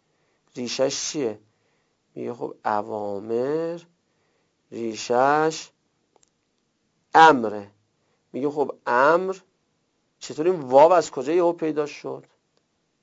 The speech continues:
مثلاً امر که می‌شه اوامر، فرض کنید وزن افاعل که داره یا وزن فعائل که داره، این واو از کجا یهو آمد؟ میگه: «نه، این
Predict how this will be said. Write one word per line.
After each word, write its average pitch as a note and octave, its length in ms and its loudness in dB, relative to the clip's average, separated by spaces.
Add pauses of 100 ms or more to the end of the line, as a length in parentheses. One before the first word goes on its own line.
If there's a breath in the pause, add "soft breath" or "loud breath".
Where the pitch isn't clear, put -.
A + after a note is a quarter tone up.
(1120)
مثلاً C3+ 460 0 (1800)
امر G3+ 540 6 (240)
که E3+ 120 -2
می‌شه D#3+ 260 2
اوامر، C#3+ 920 4 (1700)
فرض D3+ 420 4
کنید A#2 420 -6 (200)
وزن C#3+ 480 4
افاعل C3 600 2
که C3 140 -8
داره B2 260 0
یا D#3+ 200 2
وزن B2 280 2
فعائل A#2 540 2
که A#2 160 -10
داره، A#2+ 200 0
این G3 160 0
واو D3 340 6
از D#3+ 180 2
کجا D3 200 -6
یهو G#3 180 4
آمد؟ E3+ 440 4
میگه: D3+ 180 -4
«نه، F3+ 100 0
این D3+ 280 -2